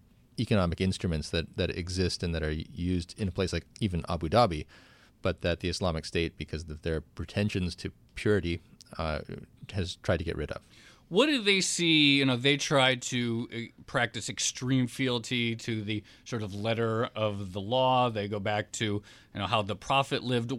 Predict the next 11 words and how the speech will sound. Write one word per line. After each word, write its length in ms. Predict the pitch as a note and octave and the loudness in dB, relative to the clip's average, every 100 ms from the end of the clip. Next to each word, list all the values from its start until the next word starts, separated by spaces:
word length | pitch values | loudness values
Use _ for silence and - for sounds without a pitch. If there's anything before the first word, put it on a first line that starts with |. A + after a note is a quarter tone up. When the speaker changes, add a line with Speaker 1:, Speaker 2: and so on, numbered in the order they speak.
| A#2 | -8
Speaker 2:
Where 560 | C#3 D3 F3 F#3+ F#3 F3 | -8 -2 0 2 2 0
in 240 | - D3+ | 0 0
the 100 | C#3 | 0
Quran 420 | B2+ C#3 C#3 C#3+ C3 | -2 0 2 2 0
or 80 | |
elsewhere 560 | B2 B2+ - B2 A#2 A2 - - _ - | 0 -2 -2 -2 -2 -4 -8 -20 _ -8
is, 200 | A#2 A2 | -4 0
uh, 200 | G#2+ G2 | 0 0
fiat 380 | - A2+ G2+ | -2 -2 -2
currency 680 | - G#2+ F#2+ E2+ - E2+ D#2 | -6 -6 -6 -6 -8 -8 -8
outlawed? 460 | - D2 - - | -8 -10 -12 -16